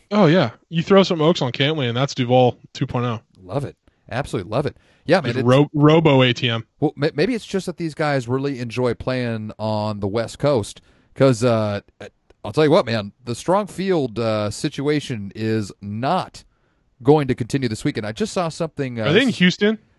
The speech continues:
Speaker 2: They're in Houston. I just saw something per Jeff Shackelford, uh, for the Shell Houston
Speaker 1: You're
Speaker 2: Open
Speaker 1: not a
Speaker 2: this
Speaker 1: big
Speaker 2: weekend.
Speaker 1: fan of that guy, are you?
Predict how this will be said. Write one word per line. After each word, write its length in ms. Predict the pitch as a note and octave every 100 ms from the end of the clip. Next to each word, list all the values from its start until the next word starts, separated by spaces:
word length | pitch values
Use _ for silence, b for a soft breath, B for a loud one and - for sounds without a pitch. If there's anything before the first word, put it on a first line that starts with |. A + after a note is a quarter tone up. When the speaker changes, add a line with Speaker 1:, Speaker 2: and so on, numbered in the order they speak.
| -
Speaker 2:
They're 120 | D3
in 60 | G3
Houston. 340 | G3+ - C#3+
I 120 | B2
just 180 | D3+ -
saw 140 | F#3+
something 340 | F3+ F3+ D#3+ C3
per 220 | - F#3
Jeff 260 | D3+ E3 -
Shackelford, 600 | D#3 D3+ D3 - A2 F#2+ _ _ _ _ _ _
uh, 240 | B2+ B2+ A#2+
for 220 | - C#3+
the 80 | C3
Shell 320 | - G#3 G#3+
Houston 360 | - F#3+ -
Speaker 1:
You're 80 | E3+
Speaker 2:
Open 120 | C4
Speaker 1:
not 80 | F#3
a 20 |
Speaker 2:
this 80 | C#3
Speaker 1:
big 80 | C3+
Speaker 2:
weekend. 240 | C3 B2+
Speaker 1:
fan 80 | A2+
of 20 |
that 60 | G#2 G#2
guy, 100 | G#2
are 160 | G#2
you? 80 | C3